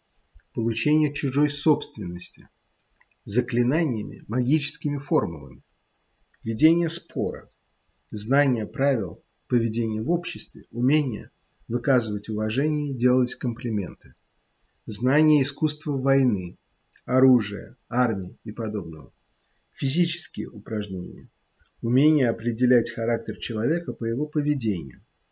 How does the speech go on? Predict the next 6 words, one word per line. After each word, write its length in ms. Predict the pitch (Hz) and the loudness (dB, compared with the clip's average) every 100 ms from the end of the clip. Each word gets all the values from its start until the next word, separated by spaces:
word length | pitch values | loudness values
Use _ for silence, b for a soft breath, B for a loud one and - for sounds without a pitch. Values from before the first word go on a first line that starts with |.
| _ - _ _ | _ -20 _ _
чтение 640 | - - - 160 170 170 151 | -6 -6 2 6 6 4 0
сочинений 600 | - - 143 147 147 139 | -4 -6 -4 -2 -2 -2
и 20 | |
стихотворений, 880 | - - - 135 127 101 87 82 - _ _ _ _ _ - _ - | -6 -10 -4 0 2 2 -2 -10 -16 _ _ _ _ _ -20 _ 0
арифметические 960 | 127 127 156 151 165 135 - - 110 | 2 4 2 0 -2 -4 -6 -4 -4
подсчёты 680 | - 101 - - 87 - 82 | -4 -6 -6 -6 -10 -12 -18